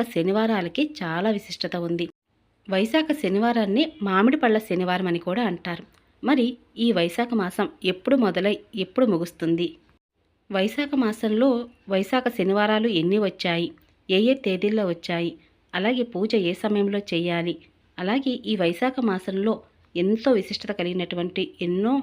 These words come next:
ముఖ్యమైన రోజులు, పండుగల గురించి కూడా తెలుసుకుందాము. వైశాఖ మాసం యొక్క విశిష్టత గురించి, వైశాఖ మాసంలో చేయవలసిన దాన ధర్మాల గురించి కూడా పూర్తి వివరంగా తెలుసుకునే ప్రయత్నం చేద్దాం.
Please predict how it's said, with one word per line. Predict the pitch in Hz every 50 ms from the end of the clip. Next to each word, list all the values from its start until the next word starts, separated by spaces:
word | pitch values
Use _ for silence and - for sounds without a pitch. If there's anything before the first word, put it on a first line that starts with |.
| 269 - _ _ _ _ _ _ _ _ _ -
ముఖ్యమైన | 202 202 - - 208 202 196 196 180
రోజులు, | 165 170 165 180 180 - 180 180 170 175 180 -
పండుగల | 180 165 180 185 185 185 185 175
గురించి | 165 160 160 156 160 -
కూడా | - 160 - -
తెలుసుకుందాము. | - 196 170 - - - 170 175 170 160 156 180 254 392 453 - - - _ _ _ _ _ _ _ _ _ _ _ _ _ _ _ -
వైశాఖ | 196 214 226 233 311 302 294
మాసం | 240 226 208 - - 208
యొక్క | 208 190 185 -
విశిష్టత | 170 160 160 - 226 - - - - 214
గురించి, | 190 190 185 185 185 - 208 185
వైశాఖ | 175 170 175 208 - 285 294 294
మాసంలో | 269 233 214 214 - 208 208 202 208
చేయవలసిన | - 185 180 180 180 175 - 190 190 185
దాన | 170 170 160 165 208
ధర్మాల | 214 220 196 190 185 180 180 185
గురించి | 175 180 165 165 165 - 165
కూడా | - 208 285
పూర్తి | 339 - - 185 180 -
వివరంగా | 185 170 165 160 165 160 -
తెలుసుకునే | 160 165 - - 226 311 330
ప్రయత్నం | - 185 165 160 - 160 156 151
చేద్దాం. | - 156 151 151 - 156 165